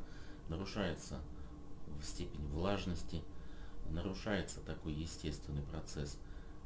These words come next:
как миграция эпителия наружного слухового прохода, благодаря которому и идёт очищение уха от серы. Ну и в целом это неестественно. Вкладышами осуществляется постоянное давление, опять-таки,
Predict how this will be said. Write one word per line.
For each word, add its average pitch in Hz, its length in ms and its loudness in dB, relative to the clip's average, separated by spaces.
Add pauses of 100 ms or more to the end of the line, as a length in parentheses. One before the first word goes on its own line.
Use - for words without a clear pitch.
(140)
как 76 180 0
миграция 87 880 4
эпителия 76 560 2
наружного 73 580 2
слухового 71 520 0
прохода, 82 580 0 (400)
благодаря 80 540 2
которому 73 580 0 (280)
и 85 240 2
идёт 76 240 2
очищение 73 640 2
уха 71 300 -2
от 71 100 -2
серы. 71 400 0 (800)
Ну 90 240 2
и 104 60 4
в - 80 -6
целом 87 420 2
это 71 240 -2 (420)
неестественно. 80 840 0 (1900)
Вкладышами 80 720 2 (340)
осуществляется - 840 0
постоянное 87 800 2
давление, 76 540 2
опять-таки, - 640 -2